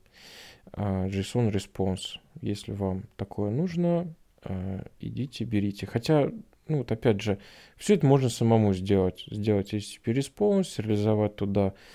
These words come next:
а, дикт, установить content type,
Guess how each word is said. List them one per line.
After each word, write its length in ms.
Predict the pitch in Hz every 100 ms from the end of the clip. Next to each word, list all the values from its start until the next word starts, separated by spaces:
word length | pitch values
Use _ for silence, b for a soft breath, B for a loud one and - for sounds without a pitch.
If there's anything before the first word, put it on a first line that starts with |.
| B B -
а, 440 | - 104 98 95 98
дикт, 500 | 117 190 202 - -
установить 640 | 113 - 113 110 110 101
content 520 | - 107 104 104 101
type, 360 | - 107 98 -